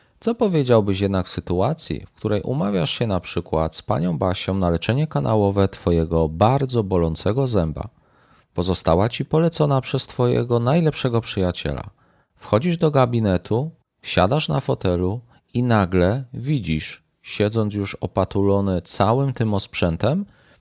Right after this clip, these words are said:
nieznaną osobę, która podchodzi do ciebie,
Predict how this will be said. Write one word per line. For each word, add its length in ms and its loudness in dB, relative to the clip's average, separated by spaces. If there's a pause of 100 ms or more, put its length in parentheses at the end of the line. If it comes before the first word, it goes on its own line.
nieznaną 480 0
osobę, 560 2
która 280 0
podchodzi 520 -2
do 120 2
ciebie, 480 2